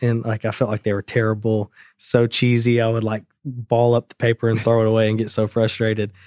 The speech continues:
Um, and looking back, like, that's probably, you know, that's probably, um,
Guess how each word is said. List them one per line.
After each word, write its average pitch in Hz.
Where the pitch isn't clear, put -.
Um, 127
and 135
looking 175
back, 135
like, 113
that's 120
probably, 117
you 120
know, 110
that's 120
probably, 113
um, 101